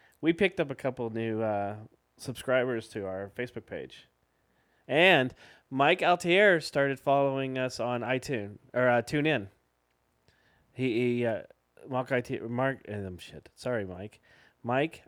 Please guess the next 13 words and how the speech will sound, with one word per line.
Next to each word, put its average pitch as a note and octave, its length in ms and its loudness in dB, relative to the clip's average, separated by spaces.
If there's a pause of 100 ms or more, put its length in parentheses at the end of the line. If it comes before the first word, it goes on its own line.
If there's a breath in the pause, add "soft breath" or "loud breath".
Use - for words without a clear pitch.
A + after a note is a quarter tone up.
uh, D#2+ 160 -10
Altier, B2 580 -4
or G2+ 500 -8
Altier G#2+ 540 -6 (680 soft breath)
is A2+ 160 -4
from, A2+ 320 0
uh, G2+ 320 -2 (720)
Adam B2 360 0
Carolla's D#3 420 0
guys E2 380 -10
that G#2+ 80 -6
we G#2+ 120 -4
interviewed. F#2 400 -10